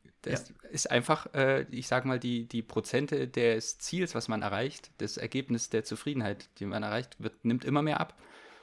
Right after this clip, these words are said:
Speaker 1: Und ich weiß nicht, in welchem Grad das noch, ähm, authentisch bleibt, wenn wir ja dieses Wort so oft benutzen. Ist das dann wirklich authentisch, äh, wenn das so aussieht, als hätte das jeder x-beliebige gemacht oder jede x-beliebige?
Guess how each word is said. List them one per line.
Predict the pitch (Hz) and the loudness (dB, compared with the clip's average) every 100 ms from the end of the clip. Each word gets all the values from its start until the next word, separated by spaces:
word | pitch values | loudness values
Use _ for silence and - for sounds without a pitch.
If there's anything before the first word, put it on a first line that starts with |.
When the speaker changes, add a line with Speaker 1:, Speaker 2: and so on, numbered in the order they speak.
| _ | _
Speaker 1:
Und | 107 | -4
ich | - | -2
weiß | 104 | 0
nicht, | 131 | 2
in | 113 | 2
welchem | 110 117 120 120 | 4 2 2 0
Grad | - - 104 135 - - - - - | -2 2 2 2 -4 -16 -20 -20 -2
das | 123 - | -2 2
noch, | 120 123 - - - | 2 2 -2 -10 -2
ähm, | 120 120 120 120 123 | 2 2 2 0 0
authentisch | - 117 165 151 - | -2 0 0 0 0
bleibt, | 95 - - | 0 0 -4
wenn | - 110 | 2 6
wir | 110 | 6
ja | |
dieses | 104 107 104 | 6 2 2
Wort | 107 - | 0 2
so | 113 | 0
oft | - | 0
benutzen. | 110 135 - 82 | 0 -2 -2 -8
Ist | - - | -6 -2
das | 127 | 0
dann | 104 | 0
wirklich | 98 104 104 | 0 -2 -2
authentisch, | 95 104 98 95 - - | -4 -4 -4 -6 -10 -4
äh, | 107 101 101 - | 0 0 0 -2
wenn | 104 | -2
das | 101 104 | -2 -4
so | - - | -6 -4
aussieht, | 101 104 113 | -2 0 -2
als | 107 - | -4 -4
hätte | 110 | -6
das | - - | -6 -4
jeder | 107 107 | -2 -2
x-beliebige | - - 117 165 120 90 | -4 -6 -4 -2 0 0
gemacht | 90 90 - | -2 -6 -8
oder | - 98 | -8 -6
jede | 98 95 - | -6 -6 -6
x-beliebige? | 104 - 92 87 87 | -10 -10 -10 -10 -12